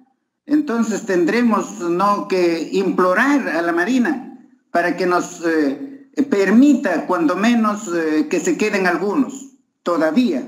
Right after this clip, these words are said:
hasta que se haga esa construcción.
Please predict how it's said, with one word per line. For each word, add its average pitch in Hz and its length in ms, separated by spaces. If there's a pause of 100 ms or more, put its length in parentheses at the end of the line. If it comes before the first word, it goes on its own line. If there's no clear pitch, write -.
(120)
hasta 156 340
que 160 100
se 180 200
haga 208 760
esa 175 640
construcción. - 1080